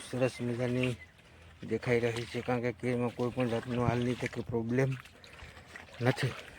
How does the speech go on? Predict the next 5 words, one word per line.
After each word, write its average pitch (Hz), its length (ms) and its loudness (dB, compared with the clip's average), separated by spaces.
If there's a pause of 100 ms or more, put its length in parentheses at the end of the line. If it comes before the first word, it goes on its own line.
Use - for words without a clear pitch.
(1400)
હવે 127 260 2
આપણે 120 260 4 (120)
જઈ 120 240 6
રહ્યા 120 440 6
છીએ 123 280 2